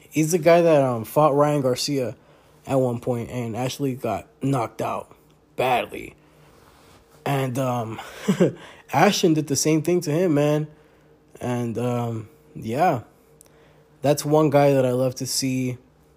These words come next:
in the Jake Paul fights. Montana Love sometimes fights in the Jake Paul fights, which is great.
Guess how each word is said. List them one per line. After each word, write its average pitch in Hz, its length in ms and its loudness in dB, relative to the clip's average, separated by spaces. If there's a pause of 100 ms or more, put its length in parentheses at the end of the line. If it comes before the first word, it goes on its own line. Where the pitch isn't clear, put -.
(300)
in 127 140 -6
the 123 80 -4
Jake 123 260 -6
Paul 123 180 -2
fights. 120 520 -6 (540)
Montana 143 500 0
Love 139 400 2
sometimes 139 480 -4
fights 139 420 -2
in 139 140 0
the 131 40 -2
Jake 131 280 -4
Paul 131 160 0
fights, 131 360 -4
which 127 160 -8
is 110 140 -12
great. 123 500 -6